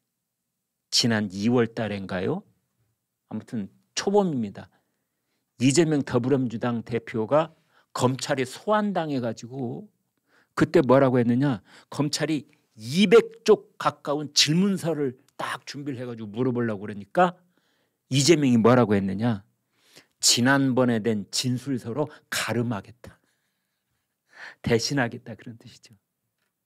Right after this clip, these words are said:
가름. 하. 이재명 나이가 어떻게 됩니까? 저보다는 연한 것 같은데. 오, 저도, 저도 거의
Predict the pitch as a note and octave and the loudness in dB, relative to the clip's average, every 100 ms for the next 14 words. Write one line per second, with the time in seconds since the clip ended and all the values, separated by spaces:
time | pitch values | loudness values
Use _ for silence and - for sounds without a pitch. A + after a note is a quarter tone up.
0 | _ _ - - - B2 A2 _ _ _ | _ _ -6 -4 0 0 -2 _ _ _
1 | _ - - - - - - - _ _ | _ -6 -4 -4 -8 -14 -18 -20 _ _
2 | _ _ _ _ _ - - - - - | _ _ _ _ _ -14 -12 -10 -12 -16
3 | _ _ _ _ _ _ _ _ _ _ | _ _ _ _ _ _ _ _ _ _
4 | _ _ A#2 D#3 E3+ B2 G2 B2+ C#3+ - | _ _ 0 2 2 2 2 2 0 0
5 | A#2+ D#3 E3+ - G#2+ B2+ - _ _ _ | 0 0 -2 -4 -6 -6 -20 _ _ _
6 | _ _ _ _ _ _ _ - - A#2+ | _ _ _ _ _ _ _ -20 -2 2
7 | C3+ C3+ A#2+ G#2 G#2+ F#2 - - D3+ - | 4 4 2 0 0 -2 -8 -4 -6 -6
8 | - A#2 A2 _ _ _ - A2+ B2 A#2+ | -18 -16 -18 _ _ _ 2 6 6 4
9 | G2+ - - C3+ C3 B2 - _ _ _ | 0 -10 -4 0 2 2 -2 _ _ _
10 | _ _ _ - C3+ D#3+ - C#3 | _ _ _ -2 2 2 2 0